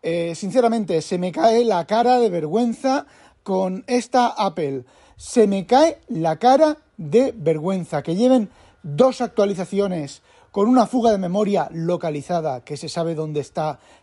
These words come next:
que se sabe cómo está, que se puede reproducir y no la hayan solucionado. Fijaos lo que os digo. Mm, casi no me lo creo.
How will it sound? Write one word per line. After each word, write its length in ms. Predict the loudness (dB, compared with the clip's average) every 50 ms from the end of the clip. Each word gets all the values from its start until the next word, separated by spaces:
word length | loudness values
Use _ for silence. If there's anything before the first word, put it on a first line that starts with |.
| _
que 160 | -4 -4 -4 -2
se 160 | -4 -4 -2
sabe 320 | 0 2 2 2 2 0
cómo 280 | 2 0 2 2 0 -2
está, 400 | -4 -4 0 0 2 2 0 -2 -6 -16 -20 _ -4 0
que 140 | 2 2 2
se 140 | 2 0
puede 280 | 2 4 4 4 4 4
reproducir 720 | 2 0 0 0 0 0 0 0 -2 -2 0 0 0 -2 -4 -8 -16 -20 -8 -2
y 160 | 0 0 2
no 180 | 4 6 6
la 200 | 6 6 6 6
hayan 320 | 6 4 4 2 0 0 0
solucionado. 760 | 0 0 0 0 -2 -4 -4 -4 -2 0 0 -2 -2 -4 _ _ _ _ _ _ _ _ _ _ _ _ _ _ _ _ _ _ _ _ _ _ _ _ _ _
Fijaos 280 | -12 -6 -2 0 0
lo 100 | 0 0
que 80 | -2 -4
os 100 | -4 -4
digo. 380 | -6 -6 -6 -6 -8 -8 -10 _ _ _ _ _ _ _ _ _ _ _ _ _ _ _ _ _ _ _ _ _ _ _ _ _ _ _ _ _ _ _ _ _ _ _ -14
Mm, 320 | -12 -10 -8 -8 -8 -8
casi 420 | -6 -4 -2 -2 -2 0 0 2 4
no 120 | 4 6
me 120 | 6 4
lo 100 | 4 2
creo. 380 | 0 -2 -4 -4 -4 -6 -8